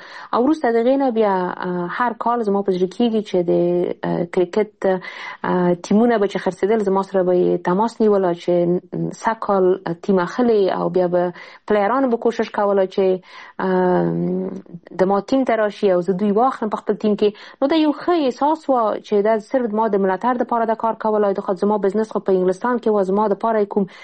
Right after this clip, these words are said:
تجارتي اعلان یا، آه، تجارتي ګټه یې ما ته نه رسوله. دا زیاتره دې دپاره وه چې زموږ تاسو، آه، لوبغاړي او د کرکټ ټیم زیاتره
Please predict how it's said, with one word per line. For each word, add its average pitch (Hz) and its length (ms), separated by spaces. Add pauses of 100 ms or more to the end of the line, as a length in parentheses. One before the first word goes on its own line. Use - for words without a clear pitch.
(180)
تجارتي 202 720
اعلان 214 460
یا، 208 280 (360)
آه، 185 220
تجارتي 190 460
ګټه 220 260
یې 208 40
ما 202 120
ته 214 100
نه 240 120
رسوله. 170 560
دا 185 140
زیاتره 190 400
دې 220 200
دپاره 214 240
وه 226 120
چې 214 140
زموږ 196 320
تاسو، 202 500 (120)
آه، 180 100
لوبغاړي 214 520
او 190 200
د 180 60
کرکټ 175 540
ټیم 214 220 (360)
زیاتره 175 520